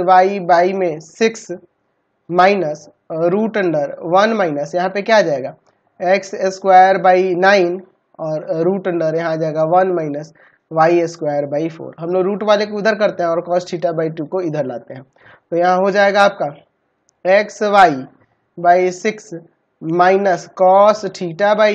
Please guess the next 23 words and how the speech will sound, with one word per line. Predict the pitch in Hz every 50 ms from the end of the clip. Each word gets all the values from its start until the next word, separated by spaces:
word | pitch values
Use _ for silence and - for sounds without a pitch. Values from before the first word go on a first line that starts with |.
| 202 208
two | - 160 147 160 165 - _ -
और | 160 156 156 160 -
इधर | 180 170 180 202 202
हो | 196 202 196
जाएगा | 202 202 196 190 180 185
आपका | 175 165 160 - - 147 156 - _ _ _ _ _ _ _ - 160 160 165
रूट | 170 185 202 202 -
अंडर | 202 196 196 190 180 170 165 160
वन | 165 180 190 202 202
minus | 202 196 196 196 196 196 196 202
एक्स | 196 190 - - 196 190
स्क्वायर | - - 190 180 180 185 190 185
by | 175 190 190 185
नाइन, | 190 202 208 202 165 151 151 175 - _ _ _ _ _ _ _ _ _ _ -
ठीक | 185 180 233
है, | 269 302 - - - _ _ _ _ _
और | - 165 160 160 160 - 165 190
into | 180 185 160 214 214 185
में | 165 147 147 - - - - - - - 175 165
रूट | 180 196 185 202
अंडर | 196 170 151 147 143 143 - - _ _ _ _ -
वन | 170 170 180 190 196 185
minus | 180 175 165 165 160 160 160